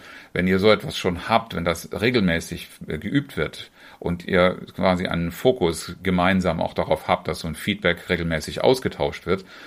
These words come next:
ist das eine feine Sache. Soll dich aber nicht davon entbinden, gut vorbereitet in ein Feedback reinzugehen. Und die gute Vorbereitung muss nicht unbedingt eine seitenweise, seitenlange schriftliche Ausformulierung sein, sondern ein ganz klar, eine ganz große Klarheit darüber,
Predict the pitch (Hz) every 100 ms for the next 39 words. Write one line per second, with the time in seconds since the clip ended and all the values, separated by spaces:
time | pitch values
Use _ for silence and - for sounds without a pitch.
0 | - - - 85 87 85 82 85 87 80
1 | - 87 _ _ - - - _ - 110
2 | 131 127 135 143 135 139 131 113 92 107
3 | 123 - 120 110 107 - 117 120 107 87
4 | 78 78 73 85 85 76 78 76 - 82
5 | 80 78 - 78 - 85 78 85 90 101
6 | 117 104 151 127 98 101 101 110 120 117
7 | 107 101 104 92 92 104 110 98 92 95
8 | 95 92 101 104 95 92 90 - 107 -
9 | 90 92 113 135 - - 87 80 80 85
10 | 82 87 78 82 110 175 - - - -
11 | - 117 131 117 98 - - _ - 92
12 | 92 92 - 107 123 143 - - 95 87
13 | 98 95 101 117 - 104 98 92 90 92
14 | 101 98 92 98 101 104